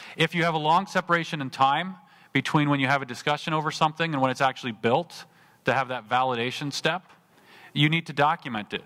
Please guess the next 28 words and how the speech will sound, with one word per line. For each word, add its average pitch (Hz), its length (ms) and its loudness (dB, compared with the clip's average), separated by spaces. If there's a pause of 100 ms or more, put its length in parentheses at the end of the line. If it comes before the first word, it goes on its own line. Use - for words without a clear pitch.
because 135 300 0
you're 147 100 -2
gonna 151 160 0
forget 147 320 0
everything. 131 380 -2
All 113 120 4
that 135 180 2
context 135 560 0
is 101 140 -8
lost. 101 440 0 (300)
You 135 60 4
know, 131 100 2
so - 120 -18
you 135 120 -4
had 151 200 2
a 151 60 -4
discussion, 143 540 -2
you 135 80 0
explained 135 340 0
exactly 135 440 0
why 131 160 2
you 131 100 -8
needed 127 180 -6
these 127 160 -2
kind 135 220 0
of 120 60 -6
response 143 420 0
codes, 107 480 -4